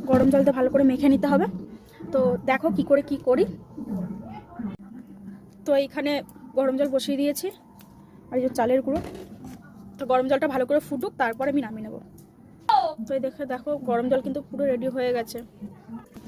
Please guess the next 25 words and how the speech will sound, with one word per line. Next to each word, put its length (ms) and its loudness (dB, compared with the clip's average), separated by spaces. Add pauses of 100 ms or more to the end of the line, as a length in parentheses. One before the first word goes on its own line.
(440)
তো 60 6
এই 100 6
যে 60 2
দেখো 220 4 (200)
আমি 200 4
কিন্তু 180 4
ভা-, 280 2
ভেবেছিলাম 360 2
গাবলায় 300 4
মাখাবো, 260 4
আমি 200 4 (120)
এটা 120 0 (100)
ঠিক 160 0
জানি 200 4
না, 180 6
ওর 160 2
জন্য 140 2
কিন্তু 220 0
আমি 160 4
আমার 120 4
শাশুড়িকে 360 -6
ডেকে 200 0
নিয়ে 120 6
এসেছিলাম 260 0
যে 60 0